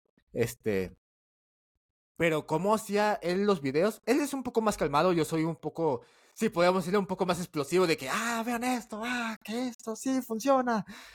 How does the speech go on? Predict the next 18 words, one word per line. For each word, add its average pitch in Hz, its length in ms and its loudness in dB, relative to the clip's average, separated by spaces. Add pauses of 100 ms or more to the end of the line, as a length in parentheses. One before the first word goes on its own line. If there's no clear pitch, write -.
(200)
vean, 240 440 0
ya 247 100 4
está 247 260 -2 (180)
funcionando 226 380 2
el 208 60 0
código", 208 320 4
¿no? 190 140 -4 (180)
Ese 160 280 -2
es 147 120 -4
un 156 100 -6
poco 143 220 -4
más, 139 320 2 (280)
este, 104 680 -10
un 139 100 -8
poco 170 200 0
más 170 140 0
calmado, 180 440 0 (640)
pero 156 360 0